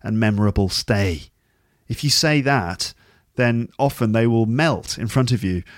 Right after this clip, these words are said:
And they say, and, you know, they say, "Oh my God, that's really special. Oh my God, well, we're so happy that you chose to spend your honeymoon here at our hotel." And then often they will do something, even if it's just like they give you a free breakfast or they give you a bottle of wine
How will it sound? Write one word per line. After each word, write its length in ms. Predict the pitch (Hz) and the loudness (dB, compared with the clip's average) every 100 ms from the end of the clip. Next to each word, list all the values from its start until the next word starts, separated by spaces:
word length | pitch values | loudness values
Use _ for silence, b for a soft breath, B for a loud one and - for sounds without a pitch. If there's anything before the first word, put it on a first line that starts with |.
| B | B
And 80 | 135 | -2
they 60 | 131 | 0
say, 300 | 160 151 - - | 0 -2 -4 -8
and, 160 | 135 131 | -4 -2
you 80 | |
know, 120 | 117 120 | 0 0
they 40 | |
say, 140 | - - | -2 -2
"Oh 180 | 202 | -2
my 160 | 226 226 | 0 0
God, 280 | 220 233 220 | 0 -2 0
that's 200 | 196 - | -2 -2
really 220 | 202 208 | -2 -2
special. 480 | - 220 220 180 165 | -2 -2 -2 -2 -2
Oh 100 | 190 | -2
my 140 | 202 | -2
God, 280 | 202 214 170 | -4 -4 0
well, 180 | 175 165 B B - | 0 -2 B B -4
we're 120 | 156 | 0
so 260 | - 175 | 2 2
happy 380 | 185 170 170 180 | 2 2 2 2
that 140 | 151 147 | 0 0
you 100 | 156 | -2
chose 340 | - 151 151 | 0 0 2
to 180 | 160 127 | -2 -4
spend 300 | - 151 147 | -4 -2 0
your 80 | 147 | 0
honeymoon 420 | 151 151 147 147 B | 0 0 0 -2 B
here 280 | - 165 151 | -6 0 2
at 60 | 139 | 2
our 180 | 135 143 | 2 2
hotel." 600 | 151 156 180 202 151 98 B B B | 2 2 0 2 0 -2 B B B
And 140 | 123 | 0
then 80 | 123 | 2
often 300 | 127 - 101 | 0 0 0
they 120 | 101 | 2
will 140 | 104 104 | 2 2
do 180 | 107 | 0
something, 400 | 104 113 - 90 - B - | 0 -2 -4 -8 -10 B -2
even 240 | 233 196 | 0 2
if 140 | 143 | 0
it's 160 | 120 107 | 0 -2
just 240 | 123 107 | -4 -2
like 160 | 113 95 | -2 -2
they 100 | 98 | -4
give 240 | - 110 | -2 -2
you 240 | 87 98 92 B B | 0 -2 -2 B B
a 80 | - | -10
free 200 | - 120 | -2 -2
breakfast 580 | 104 135 - 131 117 - b b | 0 -2 0 -4 -4 -8 b b
or 160 | 110 | 0
they 120 | 104 104 | 0 0
give 180 | 120 | 0
you 80 | 107 | 0
a 40 | 101 | 0
bottle 180 | 123 113 | 0 0
of 100 | 101 | 0
wine 380 | 135 147 135 | 2 2 0